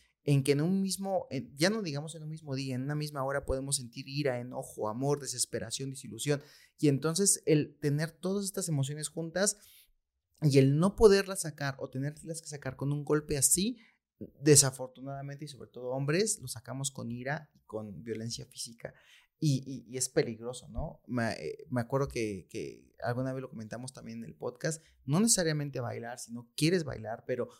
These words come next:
puedes boxear, puedes pegarle, o sea, pégale al, al saco, ¿no? O sea, saca la energía, saca, o sea, el hecho de que, de que tu cuerpo sienta ese desahogo energético. Me acuerdo que justamente en las terapias,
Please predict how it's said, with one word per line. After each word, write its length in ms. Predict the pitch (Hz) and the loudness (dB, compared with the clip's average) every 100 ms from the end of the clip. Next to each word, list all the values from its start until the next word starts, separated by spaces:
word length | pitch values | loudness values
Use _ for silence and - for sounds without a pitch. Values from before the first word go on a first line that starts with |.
| _ | _
puedes 240 | - 196 143 | 8 8 8
boxear, 640 | 113 - 131 131 131 _ _ | 0 0 2 0 -2 _ _
puedes 640 | - 135 139 139 135 - - | 0 4 4 2 2 0 4
pegarle, 440 | 135 151 147 143 | 8 8 8 4
o 60 | 131 | 4
sea, 200 | 143 - | 2 4
pégale 280 | 147 165 156 | 2 4 4
al, 180 | 120 - | 2 -2
al 320 | 104 113 104 | -8 -8 -8
saco, 320 | - 135 139 | -6 -6 -4
¿no? 300 | 113 117 196 - | -4 -4 -8 -2
O 40 | |
sea, 260 | - 131 120 - _ | 0 2 0 -6 _
saca 400 | - - 151 156 | 2 6 6 6
la 120 | 160 135 | 2 2
energía, 600 | 123 110 - 147 143 135 | 0 -2 -6 -4 -2 -2
saca, 400 | 135 127 139 135 _ - | -2 -4 -6 -8 _ -2
o 60 | |
sea, 340 | 135 147 131 - _ - | 4 4 4 -2 _ 0
el 140 | 143 | 2
hecho 220 | 151 170 170 | 2 0 0
de 140 | 165 | -2
que, 260 | 139 123 - | -2 -4 -6
de 140 | 127 | -10
que 100 | - | -10
tu 220 | - 127 - | -12 -12 0
cuerpo 720 | 147 185 196 - 160 208 _ _ - | 8 8 8 0 -4 -4 _ _ 2
sienta 840 | - - 160 170 165 156 160 - | 6 6 6 4 2 -2 -2 -2
ese 240 | 147 139 | -4 -4
desahogo 800 | 147 139 127 120 156 151 151 - 131 | 2 6 8 10 10 8 0 -6 -8
energético. 680 | 127 117 139 135 139 156 | -8 -6 -8 -12 -6 -2
Me 100 | 170 | -2
acuerdo 280 | 135 139 143 | -2 -4 -4
que 240 | 135 113 101 | -2 -2 -4
justamente 480 | 139 143 131 123 | -6 -8 -8 -6
en 60 | 135 | -4
las 140 | 120 | -4
terapias, 520 | - 110 120 139 196 | -4 -6 -4 -4 -6